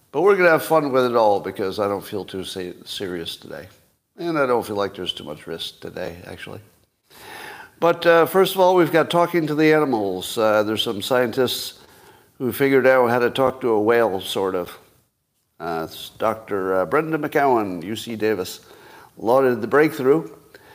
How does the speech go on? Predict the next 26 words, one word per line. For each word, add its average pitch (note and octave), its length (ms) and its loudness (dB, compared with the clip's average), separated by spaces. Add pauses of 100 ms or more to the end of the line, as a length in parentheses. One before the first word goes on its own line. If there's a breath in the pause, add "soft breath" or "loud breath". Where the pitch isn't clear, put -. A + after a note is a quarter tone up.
(160 loud breath)
So D3 200 0
they C#3+ 340 4
recorded D#3 760 -2
some C3 500 -2
whales, A#2+ 720 2 (760)
and G#2+ 120 -6
then A2 160 0
they A2+ 180 2
played A#2+ 320 0
some G2+ 480 -4 (200)
whale A2 840 0 (540)
talk, G#2+ 380 0 (680 soft breath)
and G2+ 120 -8 (140)
it G2 60 -2
attracted C3 500 -2
a A#2+ 60 0
whale. B2+ 460 2 (400)
And G#2 160 -6
whenever A#2 340 -2
they A2 120 0
played A2+ 280 -2
the G#2+ 80 -4
whale A#2 240 2
talk, A2+ 520 -4
the F#2+ 140 -10
whale G2+ 480 10